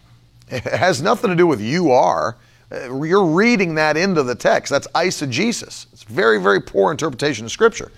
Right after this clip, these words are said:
But we see that happen all over the place, all over the place. And we just gotta be very careful. We need to be responsible when we study scripture. The final one I'll give you before we pray,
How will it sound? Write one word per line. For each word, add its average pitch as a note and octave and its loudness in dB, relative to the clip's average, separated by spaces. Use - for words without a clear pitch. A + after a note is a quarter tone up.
But F3+ 2
we G3 2
see G#3+ 0
that D#3+ 2
happen D#3+ 0
all C#3 4
over B3 2
the D3 -2
place, - -8
all A#3 4
over B3+ 2
the B2 -4
place. - -10
And F#3 0
we G3+ 4
just E3 -2
gotta F#3 2
be D#3 2
very C#3+ 0
careful. - -2
We E3 -2
need G3+ 2
to E3 0
be E3 2
responsible D3 -2
when C3 -6
we B2+ -8
study C#3 0
scripture. - -6
The C3 -4
final F#3+ 2
one G3 2
I'll F#3+ 4
give F3 2
you C#3 -2
before D3 0
we D3 0
pray, A#2 0